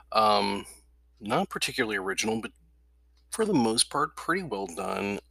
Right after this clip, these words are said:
I was not impressed with the ending.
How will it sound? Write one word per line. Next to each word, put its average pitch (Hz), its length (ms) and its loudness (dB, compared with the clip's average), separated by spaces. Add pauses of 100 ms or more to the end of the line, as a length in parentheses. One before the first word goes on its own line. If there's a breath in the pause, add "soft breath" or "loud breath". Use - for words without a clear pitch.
(140)
I 113 360 0
was 104 280 -2
not 131 320 0 (540)
impressed 110 480 -4
with 110 100 -10
the 101 160 -8
ending. 113 600 2